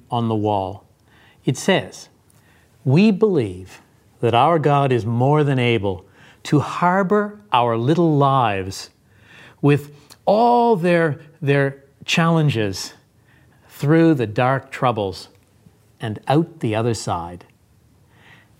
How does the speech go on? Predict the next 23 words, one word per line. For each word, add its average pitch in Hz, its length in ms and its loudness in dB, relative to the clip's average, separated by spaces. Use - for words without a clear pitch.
It 170 120 4
is 170 360 2
under 185 320 2
that 175 460 -2
banner 147 340 0
of 127 220 -4
hope 110 380 -6
that 123 400 -4
we 123 240 0
are 120 160 0
invited 104 480 -4
to - 80 -8
pray. 87 480 -10
I 190 100 2
want 254 180 2
to 180 60 2
invite 147 400 2
you 113 180 -6
to 123 140 -4
that 127 220 -2
little 123 260 -2
alcove 113 680 -2
today. 101 400 -2